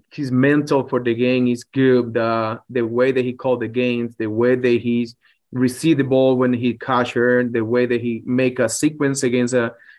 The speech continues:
the hitters. I think, uh, the last two weeks before he's got injury, he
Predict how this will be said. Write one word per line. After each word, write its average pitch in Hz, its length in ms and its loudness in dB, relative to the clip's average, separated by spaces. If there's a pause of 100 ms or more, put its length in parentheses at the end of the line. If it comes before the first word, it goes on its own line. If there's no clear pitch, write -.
(160)
the 127 80 0
hitters. 131 500 2 (280)
I 127 80 0
think, 190 360 -2
uh, 135 420 2
the 127 120 -2
last 127 680 -2 (460)
two 147 200 -2
weeks 143 360 2
before 120 360 0
he's 123 280 -2
got 123 260 0
injury, 123 460 -2
he 117 180 -4